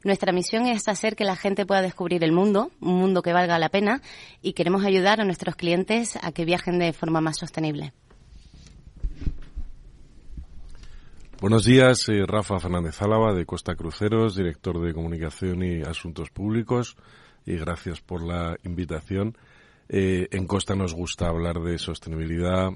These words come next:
Speaker 2: mm, en términos de hechos, no de intenciones, y llevamos desde el dos mil quince publicando nuestro informe de sostenibilidad.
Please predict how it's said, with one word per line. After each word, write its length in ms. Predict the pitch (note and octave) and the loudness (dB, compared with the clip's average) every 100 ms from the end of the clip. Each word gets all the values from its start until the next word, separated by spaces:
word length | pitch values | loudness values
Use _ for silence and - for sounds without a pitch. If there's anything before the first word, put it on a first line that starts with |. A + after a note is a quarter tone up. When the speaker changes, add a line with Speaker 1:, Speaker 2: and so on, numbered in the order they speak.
| - F2+ | -8 -8
Speaker 2:
mm, 280 | F2 E2 | -6 -6
en 400 | D#2 D#2+ D#2 D2 - | -6 -6 -8 -10 -6
términos 420 | F#2 F2+ F2 D2+ | -4 -2 -2 -2
de 160 | F2 | -2
hechos, 480 | G2 - B2+ B2 - | -2 -2 -4 -4 -8
no 180 | E2+ E2+ | -6 -4
de 140 | D#2+ | -4
intenciones, 800 | D2+ C#2+ C#2 - F2 F2+ G2 - _ - - - _ - | -6 -8 -10 -6 -4 -2 -4 -6 _ -20 -20 -20 _ -4
y 360 | G2 F2 E2+ E2 D#2 | 0 0 0 -2 -4
llevamos 540 | E2 D#2+ D#2+ E2 C#2+ | -2 -2 -2 -2 -4
desde 260 | D#2 D2+ D#2+ | -6 -6 -6
el 60 | D2+ | -6
dos 200 | D2+ F#2+ | -6 -6
mil 140 | D#2+ | -6
quince 400 | - F2+ D#2 D#2+ | -2 -4 -4 -8
publicando 540 | - D#2+ D#2 D#2 D#2+ | -8 -8 -6 -8 -6
nuestro 580 | D#2+ D#2 - D#2+ D#2+ D2+ - - _ | -6 -8 -8 -8 -6 -8 -12 -20 _
informe 580 | - F2+ - F2 D#2 D#2+ | -10 -8 -6 -6 -4 -4
de 260 | D2 D2+ C#2 | -4 -6 -8
sostenibilidad. 680 | - C#2+ - D2 D2+ D2+ | -10 -12 -10 -8 -8 -8